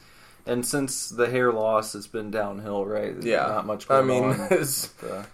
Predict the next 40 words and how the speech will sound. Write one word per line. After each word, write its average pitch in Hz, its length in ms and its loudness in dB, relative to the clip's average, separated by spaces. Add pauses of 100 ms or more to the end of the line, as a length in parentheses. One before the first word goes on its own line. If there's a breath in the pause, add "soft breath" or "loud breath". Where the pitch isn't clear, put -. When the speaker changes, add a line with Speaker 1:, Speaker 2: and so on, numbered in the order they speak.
Speaker 2:
his 127 180 -2
music 135 580 2
has 123 300 -2
suffered. 127 580 4
I 120 100 8
don't 120 180 2
think 127 160 -2
he's 113 160 -8
put 127 180 2
out 117 160 2
an 110 100 -6
album 117 420 0
in 104 120 -4
over 107 500 -4 (120)
a - 80 -10 (100)
Speaker 1:
Is 113 80 0
he 123 100 2
Speaker 2:
decade. 107 120 -4
Speaker 1:
touring 156 340 2
anymore? 214 460 -4
I 185 80 -4
don't 147 160 -6
Speaker 2:
I 120 80 4
don't 117 180 6
believe 113 380 -4
so. 113 260 -4
Speaker 1:
No, 117 220 2
no 120 80 -4
Speaker 2:
I 117 240 -4
think - 0 -
Speaker 1:
touring. 123 240 0
Speaker 2:
he's, 123 460 -6 (100)
he's 131 240 -4
sort 147 320 2
of 113 100 -2
isolated 104 800 2
at 95 160 -4
this 98 180 -8
point. 95 560 -6
He's, 110 440 -8